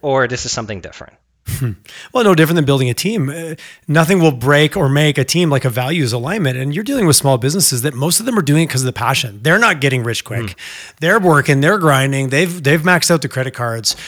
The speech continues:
Speaker 2: So to have somebody who has a shared values proposi-, like, a shared value, like, just human to human, uh, you know, not, not to be clearly underestimated. So you bootstrap it, it's two thousand eight, fast forward,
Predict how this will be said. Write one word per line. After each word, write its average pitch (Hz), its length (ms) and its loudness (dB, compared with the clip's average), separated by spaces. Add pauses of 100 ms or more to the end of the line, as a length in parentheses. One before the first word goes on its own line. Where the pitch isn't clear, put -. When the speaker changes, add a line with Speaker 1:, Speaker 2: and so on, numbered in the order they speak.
(140)
Speaker 2:
So - 100 -4
to 156 80 2
have 175 180 4
somebody 196 280 2
who 151 80 6
has 139 120 4
a 135 60 2
shared 139 240 2
values 117 340 -2
proposi-, 180 480 -2
like, 143 140 0
a 123 80 0
shared 147 320 2
value, 135 480 0 (380)
like, 170 180 0
just - 240 0
human 170 220 4
to 135 80 2
human, 190 440 0
uh, 220 380 -4
you 165 100 2
know, 160 140 4
not, 180 260 2
not 170 220 2
to 180 80 -4
be 160 100 0
clearly 151 380 0
underestimated. 127 720 -2 (340)
So 190 380 0
you 165 140 -2
bootstrap 190 480 4
it, 165 60 2
it's 131 120 0
two 185 140 2
thousand 156 280 4
eight, 147 220 -2
fast 175 260 4
forward, 151 420 2